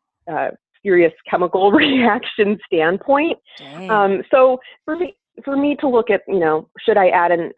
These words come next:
Speaker 1: aesthetics license to my massage toolbox? It was, you know, I,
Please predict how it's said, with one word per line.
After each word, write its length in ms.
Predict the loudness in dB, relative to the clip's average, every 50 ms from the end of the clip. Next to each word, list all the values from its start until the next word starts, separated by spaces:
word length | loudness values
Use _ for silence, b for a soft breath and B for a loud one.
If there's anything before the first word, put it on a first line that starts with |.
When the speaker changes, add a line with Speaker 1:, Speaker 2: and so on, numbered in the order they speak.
| -16 -18
Speaker 1:
aesthetics 400 | -18 -10 -6 -4 -2 -2 -2 -2 -2
license 420 | -2 0 0 -2 -4 -8 -10 -10 -12 _ _
to 80 | -8
my 320 | -6 -2 -2 0 0 -2 -4 _ _ _ _
massage 400 | -18 -8 -4 -2 0 0 0 -2 -4 -4 -2
toolbox? 420 | -2 0 0 0 0 -2 -2 -6 -10 -20 b b b b b b b b _
It 160 | 0 0 2
was, 180 | 2 2 0 0 -2 _ _ _ _ _ _ 2
you 80 | 2
know, 180 | 4 4 4 4 2
I, 120 | 2 0